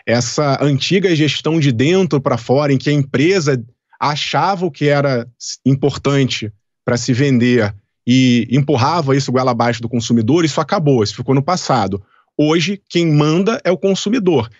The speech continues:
Então, o novo líder, ele tem que tá o tempo inteiro antenado nas tendências, no que tá acontecendo lá fora e, por meio da análise de dados,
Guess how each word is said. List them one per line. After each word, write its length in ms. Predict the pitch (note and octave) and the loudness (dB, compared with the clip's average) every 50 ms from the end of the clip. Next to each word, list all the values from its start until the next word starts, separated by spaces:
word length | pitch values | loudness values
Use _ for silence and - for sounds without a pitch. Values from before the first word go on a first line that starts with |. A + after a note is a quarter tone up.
| _ _ _ - | _ _ _ -8
Então, 300 | A2+ A2+ - F3 F3+ - - | -6 -4 -4 -4 -4 -4 -4
o 100 | E3 D#3+ | -2 0
novo 420 | C#3+ D3+ D#3+ G3 B3 A3+ F3 E3 | 2 2 2 2 0 0 0 2
líder, 540 | C3 B2 C3 D3+ F#3+ A3 F3 C3 A#2+ A#2 A#2 | 2 2 2 2 0 0 0 0 -2 -2 -2
ele 200 | B2 C#3 D3+ D#3 | -2 -2 0 0
tem 160 | D3 - D#3+ - | -2 -2 -4 -4
que 80 | E3+ | -4
tá 260 | C#3+ - D#3 D#3+ D#3+ D#3+ | -4 -2 -2 -2 -2 -2
o 120 | D#3+ D3 C#3 - _ | -4 -6 -6 -6 _
tempo 280 | - F#3+ G#3+ B3+ B3 - - | -2 0 0 0 0 0 0
inteiro 600 | F#3+ E3 - - C#3+ C3 C3+ D#3 F3+ A3+ D4+ C#4 - _ _ _ _ _ _ - | -2 -2 0 -2 0 0 2 2 2 0 -2 -4 -6 _ _ _ _ _ _ -2
antenado 720 | E3+ G3 F3+ F#3+ G3 F#3+ E3 D3 C3+ D3 F3 G#3 G3+ F#3+ | -2 -2 -2 -2 -2 0 0 2 2 0 0 0 0 0
nas 180 | D#3+ D#3 - | 0 -2 -2
tendências, 540 | - D3+ C3+ A#2+ A2 A2+ A2 B2 C3 D#3 C3 | 0 0 2 2 2 2 0 0 -2 -2 0
no 100 | C3+ C#3 | 0 0
que 120 | C#3 G3+ - | 0 0 -2
tá 100 | - A3 | -2 -2
acontecendo 680 | G#3+ - A3 G#3 G3 F#3+ E3 D3 - - E3 F3+ F#3 E3+ | -2 -2 -2 0 0 0 -2 -2 -2 -2 0 0 2 2
lá 100 | C#3+ C3 | 0 -2
fora 480 | - - B2 A#2 A#2+ C3 C#3+ E3+ - - _ _ _ _ - | -2 -2 0 0 2 2 0 -2 -4 -8 _ _ _ _ 0
e, 160 | F#3+ F#3+ D#3+ | 2 2 2
por 360 | C#3 - - F#3+ F#3 C#3+ C#3 | 0 -2 -2 0 2 2 2
meio 340 | C3+ D3 E3+ G3 A3+ B3+ B3+ | 2 2 2 2 2 2 2
da 120 | F#3+ F#3 | 0 0
análise 480 | F3 D#3 D3 D3 E3+ G#3+ A3+ G#3+ E3 F3+ | 0 0 0 0 0 2 0 0 0 0
de 120 | D#3 F3+ | -2 -2
dados, 560 | D#3+ B2 B2 A#2 A#2+ B2+ B2+ D3 F3 - - | 0 0 0 2 2 0 0 -2 -4 -6 -10